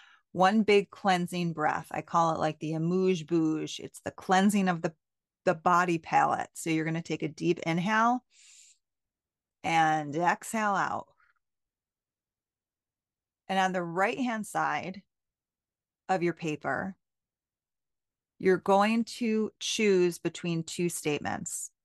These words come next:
okay? So you're gonna take the statement on the left. We're gonna stay with,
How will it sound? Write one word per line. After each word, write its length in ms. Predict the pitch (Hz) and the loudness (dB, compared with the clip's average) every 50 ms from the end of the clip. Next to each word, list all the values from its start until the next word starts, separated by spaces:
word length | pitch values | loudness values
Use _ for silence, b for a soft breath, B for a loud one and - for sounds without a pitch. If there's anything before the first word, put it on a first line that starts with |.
| _ _ _ _ _ _ - | _ _ _ _ _ _ -8
okay? 520 | 180 165 - - 151 147 147 160 180 180 b b b b b b | -8 -6 -2 0 2 2 2 0 -2 -6 b b b b b b
So 160 | - - - | -12 -4 0
you're 120 | 170 175 165 | 2 2 2
gonna 220 | 190 180 180 170 | 2 2 0 0
take 540 | - - - - 208 196 202 202 - - - _ _ - | -2 -6 -8 -2 0 0 0 0 -2 -8 -18 _ _ -8
the 140 | 156 170 165 | -6 -6 -6
statement 380 | - - 185 180 175 202 202 | -4 -2 -2 -2 0 0 0
on 100 | 214 226 | 0 0
the 80 | 233 220 | 0 0
left. 320 | 196 185 147 165 - - | 0 0 0 0 0 -2
We're 100 | - 160 | -8 -6
gonna 160 | 165 160 160 | -6 -6 -8
stay 340 | 156 - - - 160 160 165 | -8 -10 -8 -4 -2 0 0
with, 200 | 165 160 160 - | 0 0 -2 -2